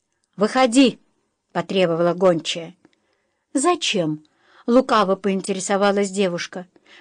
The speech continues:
крепче сжимая рукоять меча, однако прекрасно понимая, что вряд ли воспользуется оружием. "Мне и тут неплохо". "Не думала я, что де Леон возьмет себе в тени столь трусливое существо",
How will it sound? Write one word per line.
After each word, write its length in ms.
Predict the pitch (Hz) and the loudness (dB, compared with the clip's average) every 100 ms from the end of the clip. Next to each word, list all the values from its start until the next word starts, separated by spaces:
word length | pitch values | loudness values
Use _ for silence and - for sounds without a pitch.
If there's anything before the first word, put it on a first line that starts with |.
| - | -6
крепче 420 | - 294 302 254 | 2 2 4 0
сжимая 400 | 214 226 247 240 | 0 2 2 2
рукоять 480 | 240 226 214 226 226 | 2 0 0 0 -2
меча, 440 | 233 - 202 151 - _ _ _ _ _ _ _ - | -4 -4 -6 -6 -10 _ _ _ _ _ _ _ -6
однако 380 | 180 202 214 | -2 -2 -2
прекрасно 520 | 214 226 269 262 - 208 | -4 -2 0 0 -2 -8
понимая, 460 | 202 202 233 247 | -4 -2 0 0
что 240 | 202 - 180 | -2 -4 -4
вряд 320 | 196 233 233 | -2 -2 -2
ли 80 | 202 | -4
воспользуется 800 | 214 - 269 208 175 160 196 185 | -4 2 2 2 -2 -8 -4 -4
оружием. 540 | 185 160 156 151 156 _ _ _ _ _ _ _ - | -4 -6 -8 -8 -12 _ _ _ _ _ _ _ 2
"Мне 340 | 254 294 320 | 6 8 6
и 60 | 320 | 4
тут 240 | 359 302 | 2 2
неплохо". 680 | 226 226 220 196 160 185 180 - _ _ _ _ _ _ _ _ _ _ - | 2 -2 2 2 2 -4 -10 -12 _ _ _ _ _ _ _ _ _ _ -4
"Не 300 | 214 240 277 | 2 4 6
думала 400 | 240 226 196 196 | 6 4 2 0
я, 320 | 202 196 190 _ _ _ - - | 0 0 -2 _ _ _ -16 -10
что 220 | - 285 | 0 2
де 100 | 226 | 4
Леон 300 | 240 254 247 | 6 6 6
возьмет 440 | 233 233 247 233 - | 4 4 4 2 0
себе 300 | 233 214 196 | 0 0 0
в 100 | - | -2
тени 600 | - 294 359 240 170 - _ - | 2 2 4 2 -2 -10 _ -18
столь 340 | - - 311 277 | -12 0 2 4
трусливое 680 | 294 285 - 285 277 269 269 | 4 4 4 4 6 6 4
существо", 800 | 285 262 285 262 - 196 160 | 2 -2 -2 -4 -4 -2 -2